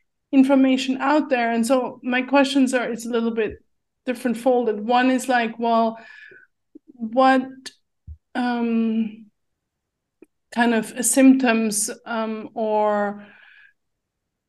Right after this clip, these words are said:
conditions, I'm gonna say, people come to you with that you see mostly? And, and I mean, that's a, probably, like, a second question. I also wanna talk a little bit about the whole trends and, um,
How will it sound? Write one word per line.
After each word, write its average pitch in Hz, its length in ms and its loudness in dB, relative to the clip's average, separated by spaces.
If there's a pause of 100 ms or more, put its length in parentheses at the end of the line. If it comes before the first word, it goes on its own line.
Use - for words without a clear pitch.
(180)
conditions, 208 480 -2
I'm 208 100 -4
gonna 208 200 0
say, 214 380 -2
people 247 380 -2
come 233 360 -2
to 233 120 -6
you 233 160 -2
with 214 300 -4
that 214 140 0
you 220 100 -2
see 226 240 -2
mostly? 240 1040 0 (440)
And, 247 600 0 (2250)
and 247 100 -4
I 240 40 4
mean, 247 180 4
that's 247 220 0
a, 254 40 0
probably, 226 300 0
like, 220 160 -2
a 220 60 -4
second 233 320 -4
question. 226 420 -2
I 226 80 2
also 226 300 0
wanna 226 260 0
talk 220 240 0
a 226 40 -2
little 220 140 -2
bit 214 120 0
about 208 420 -2
the 220 140 -4
whole 208 580 -2
trends 214 680 0
and, 202 440 -4
um, 196 720 -8